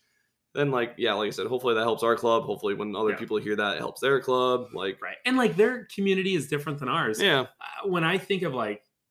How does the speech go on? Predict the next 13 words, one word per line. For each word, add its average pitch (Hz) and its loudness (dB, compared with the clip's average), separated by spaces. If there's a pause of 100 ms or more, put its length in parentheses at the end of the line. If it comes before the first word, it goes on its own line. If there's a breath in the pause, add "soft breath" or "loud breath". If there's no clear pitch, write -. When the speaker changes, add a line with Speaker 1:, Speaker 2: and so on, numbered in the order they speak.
(160)
Speaker 2:
it's 147 -2
a 151 0
no-brainer, 139 2
like, 101 -6 (100)
if - -20
I 123 -8
do 120 -4
anything 120 -8
with 95 -8
youth, 180 -4 (220)
Iowa 98 -4
Youth 113 -6
Rugby. 139 -4